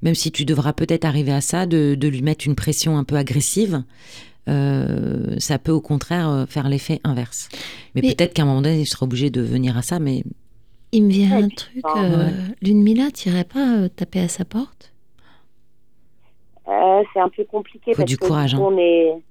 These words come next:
Speaker 3: éloigné géographiquement aujourd'hui, euh, par sept cents bornes.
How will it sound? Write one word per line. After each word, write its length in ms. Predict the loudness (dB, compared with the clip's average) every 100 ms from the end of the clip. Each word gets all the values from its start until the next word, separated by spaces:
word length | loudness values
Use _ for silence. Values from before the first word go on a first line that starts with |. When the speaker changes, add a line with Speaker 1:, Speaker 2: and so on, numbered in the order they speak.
| -20 -20 -20 -20 -20 -20 -4
Speaker 3:
éloigné 520 | 0 2 4 4 2
géographiquement 840 | 2 0 2 -2 -2 -12 -4 0 0
aujourd'hui, 680 | 2 0 -2 -12 -14 -2
euh, 220 | 0 0 -4 -10 -20 -20 -20 -20 -16
par 100 | -14 -8
sept 140 | -8 -2
cents 120 | -2
bornes. 540 | 2 2 2 -2 -8